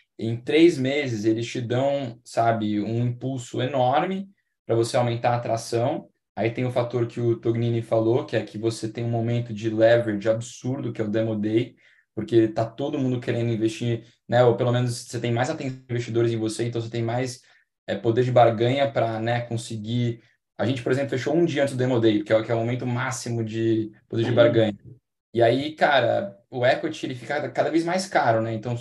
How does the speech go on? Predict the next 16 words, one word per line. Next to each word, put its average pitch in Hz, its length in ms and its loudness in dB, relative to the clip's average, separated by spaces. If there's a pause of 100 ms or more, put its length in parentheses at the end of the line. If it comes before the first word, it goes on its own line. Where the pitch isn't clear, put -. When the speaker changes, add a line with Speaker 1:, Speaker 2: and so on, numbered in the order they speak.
Speaker 1:
assim, 113 240 -2
sete 131 340 0
por 120 140 -10
cento 120 220 -6
da 113 60 -4
empresa 117 380 0
não, 113 220 -6
não 117 200 -4
é 123 120 -2
barato. 123 640 2 (440)
Então, 120 520 0
quando 139 140 -2
você 165 100 0
tá 151 140 4
no 139 60 -2
comecinho, 131 800 -4